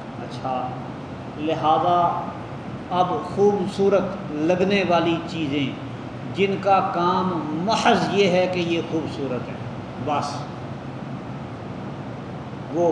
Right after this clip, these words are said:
بناؤ، تیار کرو، بیچو، خریدو، شو پیس، کوئی فائدہ نہیں۔ بڑی مہنگی مہنگی پینٹنگ،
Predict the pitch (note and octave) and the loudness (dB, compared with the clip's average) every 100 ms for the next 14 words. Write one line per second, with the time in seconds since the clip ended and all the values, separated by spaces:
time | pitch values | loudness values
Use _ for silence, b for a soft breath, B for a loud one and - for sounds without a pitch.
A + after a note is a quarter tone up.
0 | A2+ C#3+ C#3 D#3 D#3+ D#3 C#3+ - - - | 2 0 4 6 6 4 2 -4 -8 -8
1 | - - - - - D3+ D3+ E3 D#3+ D#3 | -10 -10 -10 -10 -4 2 4 6 4 2
2 | D3+ D3+ C#3+ C#3 - A#2+ A#2 D#3+ E3 - | 2 2 0 -4 -8 -8 0 2 2 2
3 | D#3+ D3 C3+ - D3 D3 B2 C3 A2 - | 2 2 -2 -4 -2 0 0 0 -2 -4
4 | - - - - - A#2 - - - - | -8 -8 -10 -10 -10 -10 -8 -8 -10 -10
5 | - - - - - G#3+ G#3 E3+ D#3 C#3 | -10 -10 -10 -4 4 4 4 2 0 0
6 | C3 - - - - - - - - - | -4 -8 -8 -10 -10 -12 -12 -12 -12 -12
7 | - - - - - - - - - - | -12 -12 -12 -10 -10 -10 -10 -10 -10 -4
8 | G#3+ A3+ - E3+ D#3+ D#3 C3+ A2 - - | 2 2 4 2 4 4 2 -2 -6 -8
9 | - - - - - - E3 G3 F#3 F3+ | -10 -10 -10 -12 -12 -4 2 6 6 6
10 | G3+ F#3 F#3 F3+ E3 D#3+ - E3+ D#3+ C3+ | 2 2 0 0 0 -2 0 0 0 -2
11 | D#3+ | -4